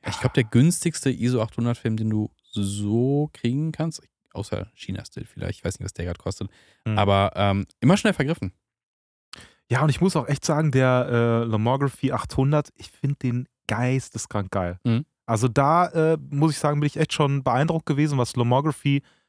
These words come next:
Speaker 2: äh, so rausgehauen hat. Ich war immer so, was Lomography angeht, ja, das ist so, so sehr kleiner, schmal, äh, äh, Bildfilm hier für diese
Speaker 1: Ja, Zehner.
Speaker 2: kleinen, genau, ne,
Speaker 1: Ja.
Speaker 2: so, so, das macht L-, Lomography
Speaker 1: Das machen sie
Speaker 2: irgendwie.
Speaker 1: auch, ne?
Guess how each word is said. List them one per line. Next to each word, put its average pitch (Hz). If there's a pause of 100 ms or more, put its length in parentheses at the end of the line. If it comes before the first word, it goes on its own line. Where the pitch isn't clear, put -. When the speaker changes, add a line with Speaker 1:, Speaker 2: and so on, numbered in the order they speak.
(200)
Speaker 2:
äh, 131
so 120
rausgehauen 147
hat. 165
Ich -
war 120
immer 147
so, 139
was 131
Lomography 131
angeht, 127
ja, 117
das 123
ist -
so, 127 (320)
so 123
sehr 123
kleiner, 123
schmal, 147
äh, - (460)
äh, 131
Bildfilm 143
hier 127
für -
diese 113 (180)
Speaker 1:
Ja, 120
Zehner. 120
Speaker 2:
kleinen, 120 (340)
genau, 135
ne, 123
Speaker 1:
Ja. 120
Speaker 2:
so, 120
so, 123
das 147
macht 143
L-, 143
Lomography 131
Speaker 1:
Das 135
machen 104
sie -
Speaker 2:
irgendwie. 127
Speaker 1:
auch, 113
ne? 113